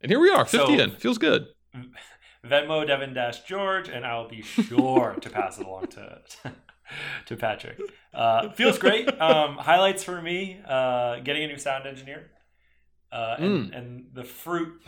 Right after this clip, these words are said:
Speaker 2: <laughs> the fruits that have been born from Take Development, which is just,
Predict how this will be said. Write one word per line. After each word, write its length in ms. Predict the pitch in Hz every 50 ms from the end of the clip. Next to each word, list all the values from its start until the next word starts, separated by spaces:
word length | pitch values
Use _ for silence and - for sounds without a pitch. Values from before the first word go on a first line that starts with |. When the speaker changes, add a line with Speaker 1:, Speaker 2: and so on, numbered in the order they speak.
| - - - - - - -
Speaker 2:
<laughs> 400 | - _ - - - - - _
the 80 | - 135
fruits 400 | - - - 156 156 156 156 -
that 100 | 156 135
have 120 | 131 117
been 200 | 127 131 131 123
born 480 | 117 123 127 127 127 123 120 117 110 104
from 440 | - - 123 113 107 104 107 104 104 -
Take 200 | - 127 127 -
Development, 460 | 113 107 110 110 107 110 107 104 113
which 140 | 110 - 123
is 100 | 117 113
just, 200 | 127 123 123